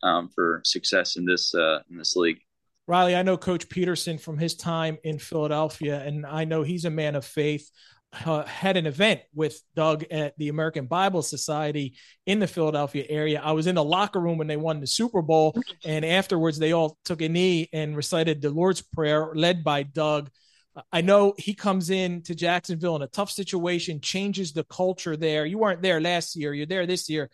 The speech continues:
Speaker 2: What has he meant to you and that team and the organization from just your short time with them?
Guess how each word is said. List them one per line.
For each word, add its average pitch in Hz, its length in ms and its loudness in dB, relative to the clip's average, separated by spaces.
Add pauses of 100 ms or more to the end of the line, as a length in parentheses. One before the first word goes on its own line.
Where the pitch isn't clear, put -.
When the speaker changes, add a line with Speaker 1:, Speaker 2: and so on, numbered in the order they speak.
(640)
Speaker 2:
What 269 140 4
has 247 100 2
he 180 180 0
meant 170 400 2 (280)
to 156 120 -4
you 160 720 4
and 160 200 -2
that 151 220 -2
team 190 360 -4
and 151 80 -4
the 147 60 -4
organization 156 800 -2
from 165 260 -6
just 190 280 -2
your 233 120 -2
short 165 340 -6
time 151 260 -6
with 131 160 -10
them? 110 200 -16